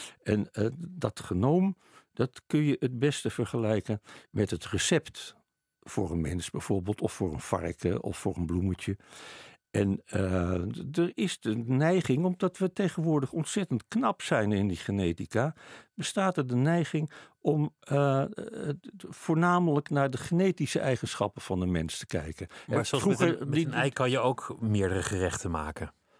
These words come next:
Speaker 1: Eh,
Speaker 2: De ingrediënten zijn hetzelfde en je kan honderden recepten maken.
Speaker 1: Eh, het is zelfs zo dat als het recept vrijwel gelijk is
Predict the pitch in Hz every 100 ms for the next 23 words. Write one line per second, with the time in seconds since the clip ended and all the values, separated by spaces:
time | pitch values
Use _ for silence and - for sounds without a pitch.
0 | _ - - 123 113 117 107 104 92 107
1 | 110 107 110 107 - 110 - 110 104 110
2 | 104 101 110 107 104 101 123 - 87 82
3 | 82 - - - 113 - - 104 95 101
4 | 101 95 92 92 - 98 90 95 - 135
5 | - - 110 110 98 101 - 101 107 -
6 | 117 -